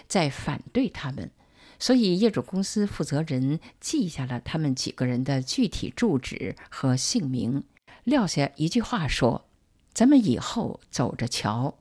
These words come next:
紧接着的三年疫情期间，村民们又遭遇了中共毫无人性的清零政策。那个物业公司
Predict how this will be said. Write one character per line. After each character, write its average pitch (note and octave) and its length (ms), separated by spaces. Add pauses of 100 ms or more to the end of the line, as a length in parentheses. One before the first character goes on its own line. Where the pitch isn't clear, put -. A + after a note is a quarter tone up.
(580)
紧 G3 220
接 D4 180
着 G3+ 140
的 D3+ 260
三 A3+ 220
年 F#3 180
疫 F#3+ 100
情 B2 300
期 - 180
间， C3+ 340 (600)
村 - 260
民 F3+ 200
们 A#3+ 260
又 C4 180
遭 D#3 280
遇 D#3 120
了 B2 260 (180)
中 A3+ 180
共 C#3+ 260
毫 B3+ 440
无 G3 80
人 D3 320
性 D3 200
的 F#2+ 120
清 A#3 320
零 A#2 200
政 C#3+ 220
策。 - 320 (420)
那 B3 120
个 A3+ 100
物 A#3 140
业 E3+ 120
公 A3 220
司 G#3+ 380